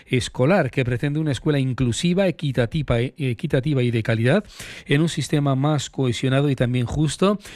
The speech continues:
coincidiendo con el inicio oficial del curso escolar en el gies Etxebarri. Eh, durante el encuentro, el Ejecutivo ha entregado a cincuenta agentes un diagnóstico de la segregación escolar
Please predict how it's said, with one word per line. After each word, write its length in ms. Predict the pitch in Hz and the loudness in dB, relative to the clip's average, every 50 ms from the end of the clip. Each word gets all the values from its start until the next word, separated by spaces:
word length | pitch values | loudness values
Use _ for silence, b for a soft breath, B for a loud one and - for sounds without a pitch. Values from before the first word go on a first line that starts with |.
| B B B | B B B
coincidiendo 720 | - 175 196 180 - 143 131 123 131 135 147 170 185 180 | 0 0 0 0 0 -2 0 0 0 2 2 0 0 0
con 180 | 147 127 107 | -2 -2 -2
el 120 | 107 107 110 | -2 -2 0
inicio 360 | 117 123 131 127 - 143 139 | 0 2 2 2 2 0 0
oficial 460 | 135 147 156 120 147 151 151 165 170 | 0 0 -2 0 2 2 2 2 2
del 160 | 160 160 139 | 2 0 0
curso 320 | - 156 143 139 127 151 160 | 0 0 -2 -2 -2 -4 -6
escolar 340 | 139 - 160 147 151 147 | -4 -2 -2 0 0 0
en 120 | 147 139 131 | 0 0 0
el 340 | 131 127 123 117 117 120 131 | 0 0 -2 -2 -4 -6 -4
gies 460 | 127 131 147 165 170 160 147 - - - | -2 -2 0 0 0 0 -2 -4 -6 -4
Etxebarri. 640 | 185 139 117 - - 156 151 156 156 170 175 175 B B B B B B B B B B B | -4 -2 -2 2 2 4 4 4 2 2 0 -2 B B B B B B B B B B B
Eh, 100 | 131 127 | -2 -2
durante 320 | 117 117 127 120 120 110 131 | 2 2 2 2 2 2 2
el 60 | 123 | 0
encuentro, 340 | 120 117 - 147 135 151 151 | 0 2 0 0 0 2 0
el 60 | 151 | 0
Ejecutivo 420 | 135 - 143 123 120 120 135 131 | 0 0 -2 -2 0 0 0 2
ha 40 | 135 | 2
entregado 460 | 131 117 131 127 127 131 131 123 120 | 2 2 0 0 0 0 0 0 0
a 80 | 113 110 - | 0 -2 0
cincuenta 400 | - 147 127 - 175 156 131 135 | 0 -2 0 0 -2 0 0 0
agentes 420 | 120 139 147 139 - 160 143 - | 0 0 -2 0 0 -2 -2 0
un 80 | 175 156 | 2 2
diagnóstico 880 | 147 127 110 127 139 160 202 180 - - 147 123 - 139 147 185 214 | 2 2 2 2 2 2 2 0 0 -2 -2 0 0 0 0 0 0
de 120 | 175 143 127 | 0 0 0
la 120 | 123 120 | 0 -2
segregación 500 | - - 127 123 120 117 113 104 165 165 | -2 -2 -2 -2 0 -2 -2 -2 0 -2
escolar 380 | 147 - - 135 135 139 147 | -2 0 2 2 4 4 2